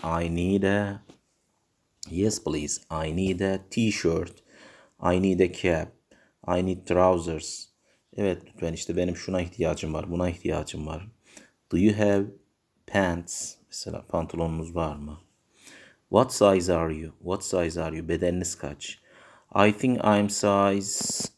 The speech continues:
S small oluyor arkadaşlar. M medium. Medium. Ee,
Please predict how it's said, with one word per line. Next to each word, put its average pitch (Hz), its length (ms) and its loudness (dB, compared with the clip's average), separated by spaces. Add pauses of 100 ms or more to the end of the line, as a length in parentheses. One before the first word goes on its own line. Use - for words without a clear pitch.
(520)
S 147 480 2
small 98 480 4 (1200)
oluyor 80 300 -4
arkadaşlar. 82 640 -8 (360)
M 135 300 6 (100)
medium. 113 580 2 (920)
Medium. 101 680 2 (1300)
Ee, 82 680 0